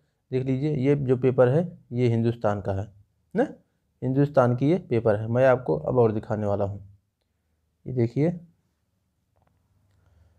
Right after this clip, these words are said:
टीईटी इसी महीने तारीख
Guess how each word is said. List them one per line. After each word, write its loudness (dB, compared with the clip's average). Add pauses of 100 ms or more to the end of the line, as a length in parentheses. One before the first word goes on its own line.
(520)
टीईटी 4
इसी 0
महीने 2
तारीख 4